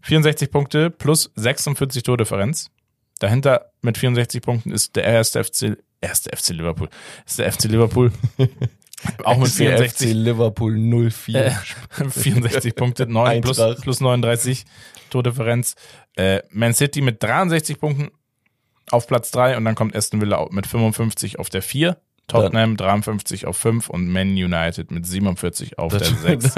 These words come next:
Speaker 2: das wird nix mehr, Digga.
Speaker 1: Und Man United und West Ham herausragend, äh, eure Tordifferenz.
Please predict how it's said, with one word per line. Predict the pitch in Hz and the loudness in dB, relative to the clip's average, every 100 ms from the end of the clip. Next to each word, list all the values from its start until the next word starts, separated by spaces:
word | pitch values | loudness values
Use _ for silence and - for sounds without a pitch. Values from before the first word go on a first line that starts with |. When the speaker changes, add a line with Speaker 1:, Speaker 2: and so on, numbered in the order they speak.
| 151 | 2
Speaker 2:
das | 135 107 113 | 2 0 0
wird | 156 | -2
nix | 151 117 - | -2 -4 -4
mehr, | 110 110 | -4 -2
Digga. | 110 - 113 - | -4 -6 -10 -6
Speaker 1:
Und | |
Man | 98 107 | -4 0
United | 104 104 104 120 147 | 2 2 2 2 0
und | - 101 104 | 0 -2 0
West | 104 - | 0 0
Ham | 107 95 | -2 -2
herausragend, | 98 95 101 117 117 104 104 104 101 - _ _ _ | -4 -2 2 2 2 2 2 0 -6 -8 _ _ _
äh, | 98 92 90 95 - _ _ _ _ _ _ _ | -8 -6 -6 -8 -12 _ _ _ _ _ _ _
eure | 90 90 90 | -2 -2 0
Tordifferenz. | 101 87 87 85 82 | 0 0 -2 -2 -4